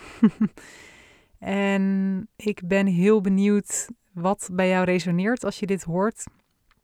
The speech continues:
Misschien heb je zelf wel een heel mooi, ehm, verhaal wat je met mij wilt delen. Je kan me altijd een mailtje sturen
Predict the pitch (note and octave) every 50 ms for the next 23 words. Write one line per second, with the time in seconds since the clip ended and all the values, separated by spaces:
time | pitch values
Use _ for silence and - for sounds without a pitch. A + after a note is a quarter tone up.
0 | _ _ _ _ _ _ - F3+ F3 - - F#3+ F3 E3 - F3+ E3 D#3+ E3 F3+
1 | F#3 F#3 - - F3+ F3 E3+ F3+ F3+ F3 F3 E3+ F3 F3 F3 F3 F3 F3 F3 F3
2 | F3 E3+ E3+ F3 - - F#3 F3 E3+ E3+ E3+ E3 E3 E3 E3+ E3 E3 E3 E3 E3+
3 | E3+ - - - - F3 D3 E3+ F3 F#3 F3+ F3 F3 F3 - - E3+ E3+ D#3+ F3
4 | F3 F#3 F#3+ F#3 F3+ E3 F3+ F3+ F3+ F3+ E3+ F3 F3+ F#3 - _ _ _ _ _
5 | _ _ _ _ _ _ _ _ _ _ _ _ _ _ _ _ _ - F#3 F3
6 | F3 E3+ E3 E3+ - - F#3+ F3 F3 - G#3 A3 - - - F#3+ F#3 F#3 G3+ G#3+
7 | - - F#3+ - - - G3+ G3+ G3 F#3+ G3 G3+ G#3